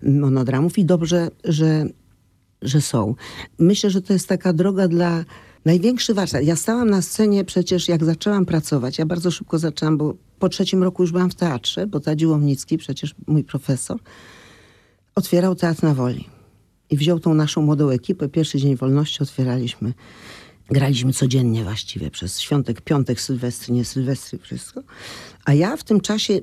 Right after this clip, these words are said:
mimo wszystko miałam tę potrzebę, żeby zrobić swoje przedstawienie. Czyli to nie było tak robione dlatego, że ja nie mam co robić, mam pensję, mam wszystko, tylko z tej potrzeby sprawdzenia siebie. Czyli jeden warsztat dostałam obserwując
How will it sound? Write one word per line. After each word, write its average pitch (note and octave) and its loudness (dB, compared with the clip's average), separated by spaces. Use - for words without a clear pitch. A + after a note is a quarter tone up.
mimo G3 6
wszystko G#3+ -2
miałam F#3 2
tę E3+ 2
potrzebę, F#3+ 0
żeby E3 0
zrobić F3+ 0
swoje F3 0
przedstawienie. C#3+ -2
Czyli D3+ 4
to D3+ 2
nie D3+ 6
było D3+ 2
tak D3+ -2
robione D3+ 4
dlatego, C#3 2
że D3+ 4
ja C#3+ 4
nie D3 8
mam C3+ 4
co B2+ 0
robić, A#2 0
mam B2+ 2
pensję, C3+ 2
mam B2+ 2
wszystko, - -4
tylko E3 -4
z D3+ -2
tej D3+ 0
potrzeby E3+ -2
sprawdzenia E3 2
siebie. - -4
Czyli B2+ 2
jeden E3+ 4
warsztat C#3 0
dostałam C3 0
obserwując B2+ 0